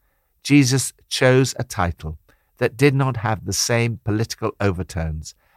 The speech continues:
as some of the other messianic titles. It spoke of a representative figure who would identify with human beings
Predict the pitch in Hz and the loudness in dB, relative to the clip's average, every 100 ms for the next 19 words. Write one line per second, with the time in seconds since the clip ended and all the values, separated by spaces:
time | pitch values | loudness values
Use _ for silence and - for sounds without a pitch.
0 | - 113 - 110 107 101 - 110 101 95 | 0 2 2 2 0 -2 -2 -2 0 -2
1 | 107 107 95 98 92 - - 87 82 67 | -2 -2 -2 -2 -2 -6 -8 -6 -6 -10
2 | 67 - _ _ _ _ _ - 110 - | -14 -16 _ _ _ _ _ -8 -6 -2
3 | 139 135 135 - 98 95 123 127 127 104 | 2 4 2 -2 -2 0 0 -2 -4 -2
4 | 117 113 - 113 - 104 85 80 - _ | -2 -4 -6 -10 -6 -8 -6 -8 -12 _
5 | _ - 117 110 107 - 131 127 135 117 | _ -2 2 2 2 2 2 2 -2 2
6 | 113 104 - - 120 113 98 95 87 80 | 2 0 -6 -4 -2 -2 0 0 0 -2
7 | 78 | -8